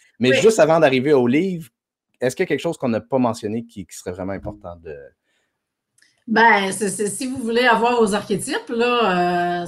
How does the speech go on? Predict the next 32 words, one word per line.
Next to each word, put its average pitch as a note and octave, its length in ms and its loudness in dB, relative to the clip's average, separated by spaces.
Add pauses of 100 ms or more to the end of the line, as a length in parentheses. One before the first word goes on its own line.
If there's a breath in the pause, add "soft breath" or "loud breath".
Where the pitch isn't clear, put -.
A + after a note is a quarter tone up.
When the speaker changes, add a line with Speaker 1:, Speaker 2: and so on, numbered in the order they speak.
Speaker 2:
c'est, F3+ 140 -6
c'est, F3 360 -6
euh, E3 180 -4
je E3 60 -8
sais - 60 -12
pas, F#3+ 180 -4
je F3+ 100 -4
vais F#3 80 0
vous F#3 200 -2
expliquer A3+ 440 -4
comment F#3+ 160 0
ça F#3 160 -2
fonctionne, A#3+ 600 -2
mais F#3 160 0
sinon, A3 480 0
je C#4+ 60 -6
pense A3+ 180 0
qu'on G#3 160 -4
a F#3 80 2
vraiment F#3+ 300 0
tout A3 200 -8
dit, G#3+ 440 -2
euh, F3 400 2 (760 soft breath)
euh, F3 160 -6
ce C#3+ 120 -12
qu'il F#3+ 80 2
y F3 40 4
avait F#3+ 220 4
à F3+ 80 4
dire. G#3 400 0
Donc, E3+ 340 -2
euh, E3+ 360 0